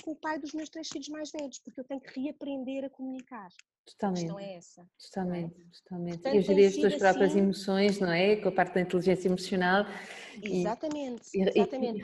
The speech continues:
Speaker 1: A questão
Speaker 2: reconhecer.
Speaker 1: das perguntas, não é? A arte das perguntas que tu nos ensinaste e que fazes tão bem.
Speaker 2: <laughs>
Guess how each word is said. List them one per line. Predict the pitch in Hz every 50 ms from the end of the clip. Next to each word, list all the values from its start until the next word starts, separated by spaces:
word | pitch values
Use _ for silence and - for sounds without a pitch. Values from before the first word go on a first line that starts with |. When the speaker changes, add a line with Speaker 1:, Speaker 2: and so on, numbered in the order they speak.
| 220 -
Speaker 1:
A | - 208
questão | 196 196 - 294
Speaker 2:
reconhecer. | 277
Speaker 1:
das | 294 -
perguntas, | - - 262 220 254 294 311 302 - 262 226 202 185 -
não | - 196 190
é? | 185 185 196 233 262 -
A | 190 208 226
arte | 240 247 -
das | 214 233 233
perguntas | - _ - 208 202 254 254 247 247 -
que | - _
tu | 233 220
nos | 220 185 220
ensinaste | 226 214 - - 220 220 233 254 294 - - 302
e |
que | - -
fazes | - 330 349 403 - -
tão | - - 392 381 339 311
bem. | 311 - - - - - - -
Speaker 2:
<laughs> | 262 - - 240 285 - 285 247 - - 294 277 285 285 - 294 240 - - - - 494 508 523